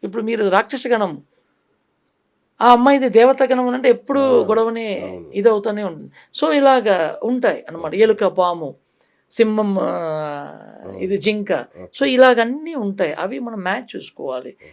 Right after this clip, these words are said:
Speaker 1: దేని దేనికి పడవో అడిగే-, ఇప్పుడు నాకు తెలిసి ఒక బిగ్ షాట్ పేరు చెప్పకూడదు.
Speaker 2: రైట్.
Speaker 1: వాళ్ళు, ఆ, చాలా పెద్ద స్థాయి అని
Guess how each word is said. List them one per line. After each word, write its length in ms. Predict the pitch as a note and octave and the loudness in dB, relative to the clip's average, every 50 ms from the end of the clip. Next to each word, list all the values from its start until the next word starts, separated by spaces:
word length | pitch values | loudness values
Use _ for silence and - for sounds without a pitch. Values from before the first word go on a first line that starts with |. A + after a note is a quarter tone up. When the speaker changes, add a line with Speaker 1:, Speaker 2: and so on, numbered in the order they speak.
| _ _ - | _ _ 0
Speaker 1:
దేని 220 | G3+ A#3 C4 C4+ | 2 2 2 2
దేనికి 240 | C4+ C#4 C4+ C4 A3+ | -2 -4 -2 -4 -4
పడవో 600 | G3+ - G#3 G3 G#3 G#3 G3+ F3+ E3+ E3+ F3 - - _ _ _ _ | 0 0 2 2 4 2 0 0 -4 -6 -6 -10 -14 _ _ _ _
అడిగే-, 280 | - F#3+ F#3+ E3+ - - _ _ _ _ _ _ G#3 | -14 -12 -12 -12 -12 -14 _ _ _ _ _ _ -10
ఇప్పుడు 480 | G3+ G#3 G3+ F#3+ F#3 F3+ F3 F3 F3+ | -8 -6 -4 -4 -2 -2 -4 -4 -6
నాకు 360 | F3 F3 F3 F3 F3+ E3+ F3+ | -6 -4 -4 -4 -4 -6 -8
తెలిసి 320 | F3 F#3 F#3 F3 F3 F3 G3 | -6 -6 -6 -6 -4 -4 -4
ఒక 140 | F#3+ - F3+ | -4 -4 -4
బిగ్ 180 | D#3+ F3 E3+ | -6 -8 -8
షాట్ 240 | - - F3+ F3 - | -6 -6 -6 -6 -6
పేరు 160 | F3+ F3 F3 | -6 -8 -6
చెప్పకూడదు. 560 | F3 - D#3+ E3 E3+ D#3+ D#3+ D3 C#3 D#3+ - - _ F2+ F2+ | -6 -8 -6 -6 -6 -6 -4 -6 -8 -10 -12 -14 _ -20 -20
Speaker 2:
రైట్. 240 | F2 D#2+ D2 _ _ _ _ _ _ _ _ _ _ _ | -20 -20 -20 _ _ _ _ _ _ _ _ _ _ _
Speaker 1:
వాళ్ళు, 200 | - F#3+ F#3+ F#3 | -6 -4 -2 -2
ఆ, 340 | - - - - - - - - - - - - | -2 -4 -6 -10 -12 -14 -14 -16 -18 -16 -16 -14
చాలా 180 | - D#3+ G3 F#3+ | -10 -8 -10 -8
పెద్ద 580 | - - - D#3 - D3+ F#3 E3+ E3 D#3+ E3 | -8 -10 -10 -12 -10 -8 -6 -6 -6 -8 -10
స్థాయి 380 | E3 - - F3+ E3 E3 E3 - | -12 -12 -8 -6 -6 -4 -4 -6
అని 100 | - | -8